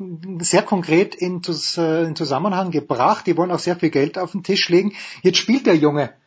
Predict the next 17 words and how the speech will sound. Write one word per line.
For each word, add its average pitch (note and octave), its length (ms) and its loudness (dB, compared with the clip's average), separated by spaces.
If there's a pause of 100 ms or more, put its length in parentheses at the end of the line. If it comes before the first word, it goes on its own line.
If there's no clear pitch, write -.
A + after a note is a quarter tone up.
(160)
gar D#3 160 4
nicht E3 140 -2
mal D3 200 4
so C#3+ 160 -2
oft. C#3+ 260 -4
Ist - 180 -6
diese G3 180 0
Liebe, A3 580 2
die F3+ 80 -4
potenzielle F#3 540 0
Liebe, F#3 340 2
schon F#3 160 -4
ein F3 40 -8
bisschen G3 180 -2
abgekühlt E3 520 -2
in B2 100 -6
London? A#2 320 -6